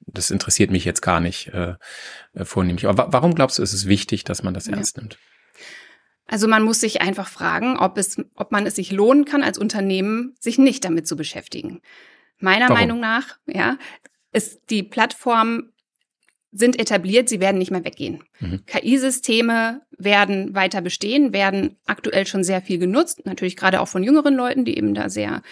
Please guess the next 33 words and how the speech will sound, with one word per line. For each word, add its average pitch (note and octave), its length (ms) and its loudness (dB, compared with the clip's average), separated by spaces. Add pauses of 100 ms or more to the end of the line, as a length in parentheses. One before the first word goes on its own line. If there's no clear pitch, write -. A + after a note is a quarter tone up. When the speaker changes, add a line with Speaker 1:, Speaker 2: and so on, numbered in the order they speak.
(160)
Speaker 2:
intuitiv G#3+ 640 2
mit A#3+ 160 0
neuen G#3 280 2
Systemen G#3 380 -2
auch - 80 -4
umgehen C4+ 360 4
können. B3 340 -2 (380)
Äh, G#3 200 -4 (100)
wir G3 200 -2
sehen, G#3+ 340 6
dass G3 320 0
sehr G3 320 0
viele F#3+ 580 2
Suchen D4 280 4
darüber G#3 420 2
passieren, D4+ 560 2
dass G3+ 180 -4
auch, - 260 -10 (260)
äh, - 500 -16 (200)
auf G#3 220 -6
je-, G#3+ 160 0
äh, - 240 -6
dass - 160 -4
auf F#3+ 140 -4
jeden A3 160 2
Fall A3 200 0
auch - 120 -2
aus - 160 -4
einer F#3+ 180 -2
Be-, - 120 -8
aus - 160 -6
der F#3+ 100 -4
Marketing-Sicht A#3+ 680 0